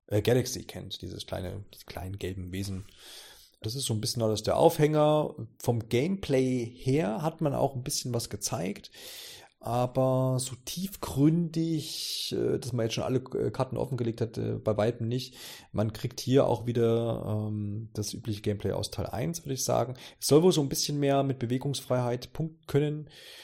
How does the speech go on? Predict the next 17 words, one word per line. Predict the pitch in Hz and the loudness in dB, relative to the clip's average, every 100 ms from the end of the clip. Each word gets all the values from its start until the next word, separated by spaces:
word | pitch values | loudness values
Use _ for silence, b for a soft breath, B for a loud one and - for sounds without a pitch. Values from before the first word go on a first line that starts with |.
| B B | B B
Und, | - 110 113 117 117 110 - - | -4 0 2 0 -2 0 -2 -2
äh, | - 104 | 0 2
obendrein | 104 - - 110 113 - 98 95 104 107 110 107 - | 2 0 -4 -4 -6 -4 -2 0 0 -2 -4 -10 -10
wird | - 104 | -6 -2
man | 120 | 0
natürlich | 113 110 127 131 | -2 -2 -4 -2
noch | 123 110 | -4 -2
mehr | 107 107 117 135 143 - | 0 0 0 -2 -4 -4
Charaktere | 117 - - 120 113 | -4 -4 -2 -2 0
haben, | 113 113 117 120 | -2 -2 -4 -6
dann | 117 107 110 | -4 -4 -4
als | - 101 107 - - - | -6 -4 -4 -6 -8 -10
die | 110 | -12
bereits | 107 104 107 - | -10 -8 -8 -8
schon | - | -6
angekündigte | 107 104 104 104 - | -8 -8 -10 -10 -8
Rosaline, | 90 98 98 98 143 160 165 | -6 -4 -4 -2 -2 -4 -6